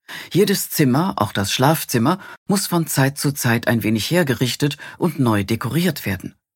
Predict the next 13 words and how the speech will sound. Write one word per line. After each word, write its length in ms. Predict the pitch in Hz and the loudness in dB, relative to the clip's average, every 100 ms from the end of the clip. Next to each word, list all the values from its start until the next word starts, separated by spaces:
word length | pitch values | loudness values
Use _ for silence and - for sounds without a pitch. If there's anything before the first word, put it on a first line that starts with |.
| _ _ - - - | _ _ -18 -14 -2
Gemeinsam 680 | 180 175 196 160 151 151 - | 2 4 4 4 4 2 2
lasen 340 | 143 143 143 | 4 4 2
sie 260 | 131 131 123 | 0 0 0
erotische 540 | 139 143 147 131 - | 0 0 0 0 0
Literatur 760 | 120 135 131 123 - 190 131 - _ _ - - | 0 0 -2 -2 -2 -2 -2 -4 _ _ -12 -2
und 160 | 147 | 0
tauschten 400 | 151 185 202 - | 2 0 0 -2
sich 200 | 143 139 | 0 0
zum 180 | - 110 | 0 -2
ersten 400 | 143 196 - - | 0 0 0 -2
Mal 180 | 120 113 | 0 2
seit 200 | 101 98 | 0 0
Jahren 400 | 113 127 151 131 | 2 4 4 0